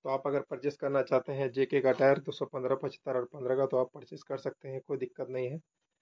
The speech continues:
Tyre में कोई दिक्कत नहीं, अच्छा warranty, अच्छा service देती है company। तो friends, video अगर अच्छा लगा होगा तो एक like ज़रूर कर दीजिएगा।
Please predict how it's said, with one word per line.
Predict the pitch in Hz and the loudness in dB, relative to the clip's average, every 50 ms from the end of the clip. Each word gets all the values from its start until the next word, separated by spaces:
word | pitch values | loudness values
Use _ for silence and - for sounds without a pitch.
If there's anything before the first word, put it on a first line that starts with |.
| _ _ _ _ _ _ - | _ _ _ _ _ _ -2
Tyre | 127 123 123 123 | 0 2 2 2
में | 127 123 | 2 0
कोई | 123 - 131 | -2 -4 -4
दिक्कत | 127 127 - - 143 - 131 | -4 -4 -6 -6 -12 -10 -8
नहीं, | 131 131 | -6 -4
अच्छा | 127 123 - - 135 | -4 -4 -4 -4 0
warranty, | 127 127 123 127 131 127 143 139 143 | 4 4 4 4 2 -2 -4 -2 -2
अच्छा | 131 123 - - 139 | -2 -4 -6 -10 -12
service | - 139 131 135 139 135 120 | -6 -4 -2 0 0 0 -2
देती | 127 123 - 143 123 | -4 -8 -8 -10 -10
है | 131 135 | -8 -8
company। | - 147 135 123 131 127 131 151 196 _ _ _ _ _ _ _ _ _ _ _ _ _ _ _ _ _ _ _ _ _ _ _ _ _ _ _ _ _ _ _ - | -8 -8 -10 -8 -6 -6 -6 -6 -10 _ _ _ _ _ _ _ _ _ _ _ _ _ _ _ _ _ _ _ _ _ _ _ _ _ _ _ _ _ _ _ -12
तो | 135 | -10
friends, | - 147 156 160 156 160 | -6 -4 -4 -4 -2 -2
video | 135 135 143 135 151 147 | -2 -2 0 2 4 4
अगर | 143 147 139 | 6 8 6
अच्छा | 139 139 - - 151 | 6 4 4 4 6
लगा | 143 143 143 143 139 | 8 8 10 8 8
होगा | 139 131 147 143 | 6 4 0 0
तो | - 156 143 | 0 0 0
एक | 135 131 139 | 0 0 4
like | 127 131 135 135 127 | 4 4 4 4 4
ज़रूर | 139 135 143 135 | 2 2 2 2
कर | - 147 123 | 0 -2 -2
दीजिएगा। | 127 131 123 131 123 127 135 | -2 -2 0 2 2 2 0